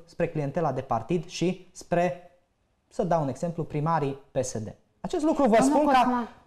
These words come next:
Speaker 1: în calitate de copreședinte a Partidului Național Liberal și cunosc acest aspect, cel puțin la nivelul județului Satu Mare, unde primarii P N L nu au primit bani.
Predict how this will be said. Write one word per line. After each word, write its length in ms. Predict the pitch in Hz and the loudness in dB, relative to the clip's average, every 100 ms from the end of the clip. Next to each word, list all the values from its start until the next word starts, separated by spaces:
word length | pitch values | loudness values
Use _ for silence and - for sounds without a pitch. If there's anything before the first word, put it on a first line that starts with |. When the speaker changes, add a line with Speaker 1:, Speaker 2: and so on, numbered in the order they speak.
| _ _ _ _ _ _ _ - _ _ - | _ _ _ _ _ _ _ -20 _ _ -2
Speaker 1:
în 140 | 233 | 2
calitate 420 | 247 180 196 185 | 4 4 2 2
de 120 | 151 | 0
copreședinte 640 | - 214 190 - 135 147 139 | 2 2 2 0 -2 -2 -2
a 60 | |
Partidului 320 | 117 113 143 | -2 -4 -2
Național 320 | 131 117 117 117 | -4 -4 -4 -4
Liberal 560 | 107 101 92 113 180 - | -4 -4 -2 -2 -4 -10
și 160 | - 131 | -16 -12
cunosc 380 | 127 147 214 220 | -2 0 0 0
acest 400 | 127 127 113 - _ - | -4 -4 -8 -14 _ -6
aspect, 480 | 131 - - - - | -6 -4 -6 -6 -2
cel 140 | 151 | -2
puțin 240 | 240 - | -2 -2
la 60 | 190 | -2
nivelul 260 | 139 143 131 | -2 -2 -4
județului 400 | 131 127 127 113 | -4 -6 -6 -6
Satu 260 | 123 - | -6 -6
Mare, 400 | 98 95 127 208 139 | -10 -6 -6 -6 -4
unde 440 | 151 131 113 175 - _ - | -2 -2 -4 -6 -10 _ -8
primarii 460 | 151 143 160 165 - - _ - | -6 0 0 0 -4 -16 _ -2
P 40 | |
N 560 | 208 175 143 143 131 101 | 0 0 -4 -8 -8 -6
L 40 | 107 147 - - _ _ - | -4 -4 -6 -20 _ _ -12
nu 100 | 247 | -8
au 80 | 254 | -8
primit 340 | 254 254 254 | -6 -6 -2
bani. 320 | 262 147 104 | -2 -2 -4